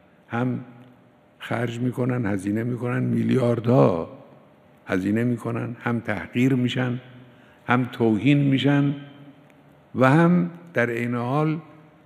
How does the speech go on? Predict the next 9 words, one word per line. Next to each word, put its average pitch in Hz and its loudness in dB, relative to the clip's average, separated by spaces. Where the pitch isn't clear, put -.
در 113 2
بزنگاه‌ها 113 -2
امنیتشون 127 -6
تأمین 127 -4
نمیشه. 101 -2
در 95 -10
اون 98 -8
بزنگاه‌ها 98 -4
همون 139 -2